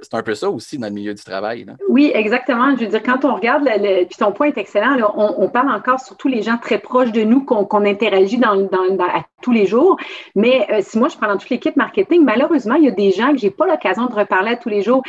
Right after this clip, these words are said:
Speaker 2: Et c'est des gens que je croisais le matin en arrivant, en allant me chercher un café, à la pause, et cetera. Et cette interaction-là était super importante.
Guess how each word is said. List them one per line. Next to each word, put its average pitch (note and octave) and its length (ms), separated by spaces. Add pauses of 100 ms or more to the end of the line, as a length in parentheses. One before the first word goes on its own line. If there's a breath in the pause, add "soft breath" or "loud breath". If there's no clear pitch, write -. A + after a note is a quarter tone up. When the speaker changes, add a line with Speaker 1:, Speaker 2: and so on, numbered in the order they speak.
(220 loud breath)
Speaker 2:
Et G3+ 60
c'est - 120
des A3 160
gens C#4+ 160
que A#3+ 140
je - 100
croisais A3 480
le F#3+ 80
matin A3+ 400
en - 20
arrivant, G3+ 420 (340 loud breath)
en F#3 100
allant F#3 160
me G3+ 60
chercher G3+ 280
un F#3+ 80
café, C#4 560
à G3+ 60
la - 260
pause, B3+ 300
et G3 120
cetera. G3+ 380 (260 loud breath)
Et G3+ 100
cette - 260
interaction-là A#3+ 720
était G3+ 160
super - 340
importante. A#3+ 600